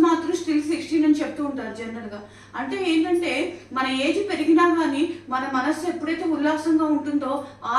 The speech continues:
రకమైన భావాలు అనేవి మనకు వస్తూ ఉంటాయి. అయితే జనరల్గా వృద్ధాప్యంలో, ఓల్డ్ ఏజ్లో మనం ఏ రకమైన, ఏ రకంగా మనం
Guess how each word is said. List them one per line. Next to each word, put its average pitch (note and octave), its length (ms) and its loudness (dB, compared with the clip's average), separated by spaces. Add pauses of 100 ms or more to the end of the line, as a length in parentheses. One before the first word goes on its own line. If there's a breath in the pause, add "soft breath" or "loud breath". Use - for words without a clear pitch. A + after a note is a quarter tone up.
రకమైన D4+ 360 4 (120)
భావాలు C#4 320 2
అనేవి C#4+ 360 0
మనకు C#4 200 -4
వస్తూ A#3+ 220 -10 (100)
ఉంటాయి. G#3 240 -10 (400 loud breath)
అయితే G4+ 260 -4
జనరల్గా D#4 500 2
వృద్ధాప్యంలో, C#4 840 0 (200)
ఓల్డ్ D4+ 260 0
ఏజ్లో E4 200 0
మనం C#4+ 300 2 (400 loud breath)
ఏ C4 160 0
రకమైన, E4 400 2 (180)
ఏ C#4 160 2
రకంగా E4 300 4
మనం D4 280 2